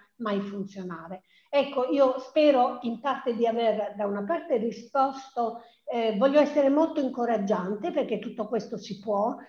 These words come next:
ci sono un sacco di occasioni, un sacco, ehm, di posti dove questo è possibile.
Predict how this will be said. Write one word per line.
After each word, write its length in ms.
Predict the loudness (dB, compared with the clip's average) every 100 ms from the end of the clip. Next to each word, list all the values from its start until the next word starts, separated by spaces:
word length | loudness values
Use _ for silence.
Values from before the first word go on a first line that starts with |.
| _
ci 140 | -2
sono 280 | 2 4 4
un 60 | 2
sacco 400 | 0 0 2 0
di 120 | 2
occasioni, 760 | 2 0 -4 -2 2 4 4 2
un 160 | 0
sacco, 540 | -4 -8 -8 -4 -4 -4 -12 _ _ _ _
ehm, 680 | 0 2 4 2 0 -2 -2
di 300 | 0 0 6
posti 540 | 6 6 0 -6 0
dove 320 | 4 6 4
questo 400 | 2 0 -2 -4
è 100 | -6
possibile. 1000 | -6 -10 -12 -14 -8 -6 -2 -2 -2 -4